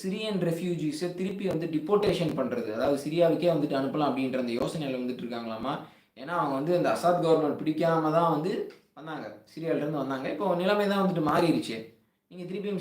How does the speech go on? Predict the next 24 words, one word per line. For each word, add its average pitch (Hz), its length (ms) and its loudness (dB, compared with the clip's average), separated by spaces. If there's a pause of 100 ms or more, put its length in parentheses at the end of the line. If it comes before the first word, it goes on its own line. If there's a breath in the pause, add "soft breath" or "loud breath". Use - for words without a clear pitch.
சிரியாவுக்கே 175 380 4
போலாம் 156 360 4
அப்படின்ற 131 280 2
மாதிரி 139 220 2
வந்துட்டு 123 240 -2
ஆஸ்திரியா 135 760 2
ஒரு 123 120 -4
முடிவு 127 300 0
எடுக்கலாம் 123 400 0
அப்படின்னு 120 220 -2
சொல்லிட்டு 113 320 -10
வந்துட்டு 113 140 -14
சொல்றாங்க. 110 560 -2 (440)
அடுத்து 185 320 -4
வந்து 175 160 0
பாத்துக்கிட்டீங்கன்னா, 156 540 2
டென்மா-, 202 260 0
டென்மார்க்கினுடைய 185 720 4
பிரைம் 175 360 2
மினிஸ்டர் 175 260 2
என்ன 156 240 2
வந்துட்டு 151 220 0
சொல்லியிருக்கிறார் 135 500 0
அப்படின்னா, 113 380 -2